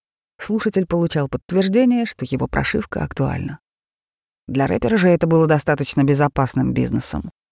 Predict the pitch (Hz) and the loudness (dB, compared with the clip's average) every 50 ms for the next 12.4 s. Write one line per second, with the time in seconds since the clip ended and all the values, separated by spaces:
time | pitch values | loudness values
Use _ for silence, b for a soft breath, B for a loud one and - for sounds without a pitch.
0 | _ _ _ _ _ - 135 160 156 151 - 165 160 151 170 170 160 156 147 143 | _ _ _ _ _ -2 0 2 2 4 4 2 2 2 2 4 4 4 4 4
1 | 143 147 156 151 143 147 143 139 127 - 147 147 147 143 143 143 139 139 135 143 | 2 2 2 4 4 4 4 4 4 4 4 4 6 6 6 6 6 6 4 4
2 | 135 143 143 143 - - - 156 147 143 143 139 135 135 - - 143 151 139 135 | 4 2 2 2 2 0 2 2 2 4 4 4 4 2 2 2 2 2 4 4
3 | 131 131 131 131 131 127 135 139 151 - - 214 214 214 220 208 - - - _ | 2 2 2 2 2 2 2 0 0 0 0 0 2 2 2 0 -4 -10 -18 _
4 | _ _ _ _ _ _ _ _ - 165 - - 196 196 202 214 196 170 175 180 | _ _ _ _ _ _ _ _ -4 -2 2 4 6 6 6 6 6 4 4 4
5 | 170 175 165 - 170 165 170 180 180 - - - 160 151 139 - 165 170 156 151 | 4 2 4 4 4 4 6 4 4 2 2 2 2 2 2 2 2 4 4 4
6 | 156 147 156 147 147 135 - - - 160 151 - - - 165 151 139 135 139 - | 4 4 4 4 4 2 -2 -2 -2 -2 -2 -2 -2 -2 0 2 2 2 2 4
7 | 202 214 196 147 131 135 - - - _ _ _ _ _ _ _ _ _ _ _ | 4 4 4 4 2 0 -2 -4 -10 _ _ _ _ _ _ _ _ _ _ _
8 | _ _ _ _ _ _ - 190 - - - 220 233 214 202 196 180 180 170 165 | _ _ _ _ _ _ -6 -4 -4 -2 0 0 2 4 4 2 2 2 0 2
9 | 175 190 180 170 170 170 170 160 - 160 156 165 175 165 - 151 - - - 170 | 2 2 2 4 4 4 2 4 2 2 2 2 2 2 2 0 0 0 2 2
10 | 170 175 175 170 180 226 254 - - - 180 156 - - - 156 156 143 127 131 | 4 2 2 2 4 2 2 2 4 2 2 2 2 2 2 2 4 2 2 0
11 | 131 - 135 143 - - - 147 139 143 151 143 139 131 - - - - - - | 0 0 0 0 0 0 -2 0 2 2 2 2 2 0 -4 -8 -6 -4 0 2
12 | 165 156 139 - - - - - | 2 2 2 0 -4 -8 -10 -12